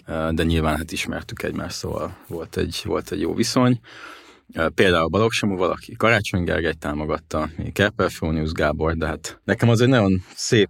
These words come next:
ö, máig egyébként egy nagyon szép élménye, hogy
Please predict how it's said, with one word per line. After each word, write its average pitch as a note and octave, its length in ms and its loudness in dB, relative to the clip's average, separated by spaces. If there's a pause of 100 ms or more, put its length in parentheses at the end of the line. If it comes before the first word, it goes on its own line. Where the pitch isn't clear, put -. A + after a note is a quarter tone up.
ö, F2 240 2 (360)
máig G#2 280 6
egyébként F2+ 360 2
egy G2 60 2
nagyon F#2+ 180 2
szép - 320 -2
élménye, D#2+ 420 0
hogy E2 200 -2